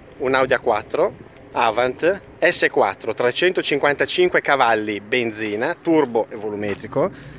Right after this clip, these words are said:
anno duemilanove, chilometri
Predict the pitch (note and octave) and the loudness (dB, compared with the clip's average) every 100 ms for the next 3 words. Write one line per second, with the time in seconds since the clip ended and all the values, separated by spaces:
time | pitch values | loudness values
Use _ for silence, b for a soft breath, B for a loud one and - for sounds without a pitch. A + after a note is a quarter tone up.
0 | B - E3 G3 F#3 E3+ E3+ F3+ D#3+ G#2+ | B -2 2 4 6 6 6 6 6 4
1 | F#2+ G2 F#2+ - - - - C#3+ D#3 F3 | 2 0 -4 -10 -18 -16 -4 0 4 4
2 | F3 F3 F#3+ | 2 0 -2